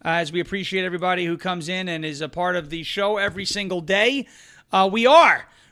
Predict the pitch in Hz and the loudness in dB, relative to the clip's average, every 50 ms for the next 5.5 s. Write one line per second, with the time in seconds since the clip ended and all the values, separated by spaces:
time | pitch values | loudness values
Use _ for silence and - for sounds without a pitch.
0 | _ - 202 254 262 254 247 254 247 262 254 254 247 - 247 247 240 247 254 254 | _ 0 2 2 2 2 0 0 0 2 2 2 2 0 -2 0 2 2 2 2
1 | 247 233 247 247 254 254 262 269 269 - - 294 311 285 285 285 247 247 269 269 | 2 0 0 2 2 2 2 0 -2 -2 0 0 0 2 2 2 4 4 2 2
2 | 269 247 240 269 311 262 302 294 277 240 190 226 269 - - - 277 285 277 226 | 2 2 4 2 2 4 2 2 2 0 0 -4 -4 -6 -2 0 0 0 0 -2
3 | - 269 277 285 - - 269 262 269 277 277 262 202 - 269 320 349 330 - - | 0 0 0 0 0 -2 -2 0 0 0 0 0 0 2 4 4 4 4 0 -2
4 | 285 247 - - 330 339 330 320 294 277 262 320 349 403 392 - 349 370 359 359 | -6 -4 -2 -2 -2 -2 0 0 2 4 4 4 2 0 -4 -4 2 4 6 6
5 | 359 359 359 - - - - - - | 6 4 0 -4 -4 -4 -4 -6 -10